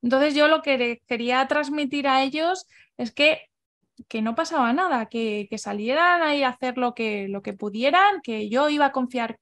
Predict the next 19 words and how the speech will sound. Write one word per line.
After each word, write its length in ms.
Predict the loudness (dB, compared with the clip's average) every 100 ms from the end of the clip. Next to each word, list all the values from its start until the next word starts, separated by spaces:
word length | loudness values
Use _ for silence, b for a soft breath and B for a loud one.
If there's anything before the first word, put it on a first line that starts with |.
| -6
en 200 | -4 -2
ellos 380 | -2 -2 -4 -4
igualmente 720 | -4 -2 0 -2 -2 -6 -8 B B B
y 120 | -10 -2
que, 180 | 2
ah, 160 | 2 2
teníamos 340 | 2 2 0
que 120 | -4 -6
disfrutar 460 | -4 -6 -4 -6
de, 420 | -6 -8 -6 -8 -6
de 160 | -6
ese 160 | -4 -4
momento. 540 | -2 -4 -4 -8 -12 -16 b b b b
Pero 240 | 0 4 6
yo 140 | 4
en 80 | 2
realidad 400 | -2 -2 -2 -2
por 160 | -2
dentro, 580 | -2 -2 -2 0 0 0